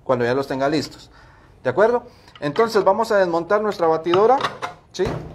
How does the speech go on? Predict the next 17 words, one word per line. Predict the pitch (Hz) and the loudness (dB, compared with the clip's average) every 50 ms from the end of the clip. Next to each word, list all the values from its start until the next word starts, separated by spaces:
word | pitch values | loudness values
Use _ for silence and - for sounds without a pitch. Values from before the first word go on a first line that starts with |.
| - - - - _ _ - - - | -20 -20 -20 -20 _ _ -20 -8 0
Vamos | - 139 170 190 196 185 147 | 0 2 2 2 0 0 -2
a | |
hacer | 123 - 165 165 | 0 0 0 0
nuestra | 170 170 160 - 135 127 | 0 -4 -4 -2 -4 -2
limpieza | 127 131 123 127 - 175 175 175 180 202 196 196 | -2 -4 -6 -2 0 0 0 2 0 -2 -2 -2
completa, | - 120 117 117 - 156 165 175 175 - 185 196 | -8 -14 -14 -8 2 2 2 2 4 2 2 2
vean, | 175 175 185 196 220 - - _ _ _ _ _ _ _ _ - - - | 4 2 2 0 -2 -4 -18 _ _ _ _ _ _ _ _ -20 -8 -6
que | 139 131 | -6 -4
se | 127 147 135 139 | -2 -2 0 2
vea | 156 175 196 202 | 4 6 6 6
el | 202 196 | 4 2
color | - 143 143 147 151 160 175 185 180 - - _ - | -2 -4 -2 0 2 2 2 0 0 -10 -18 _ -6
de | 147 143 | -4 -2
la | 135 127 127 - | -2 -2 -2 -2
paleta, | - 120 117 120 120 113 - - 101 113 | -4 -2 -2 -2 -4 -4 -6 -10 -8 -4
vean, | 131 151 170 - - - - - - - - - - - - - - - - - - - - - | -2 -2 -4 -4 -10 -18 -20 -20 -20 -20 -20 -20 -20 -20 -20 -20 -20 -20 -20 -20 -20 -20 -20 -20
¿sí? | - - 143 151 196 208 | -8 -4 -2 -2 -2 -4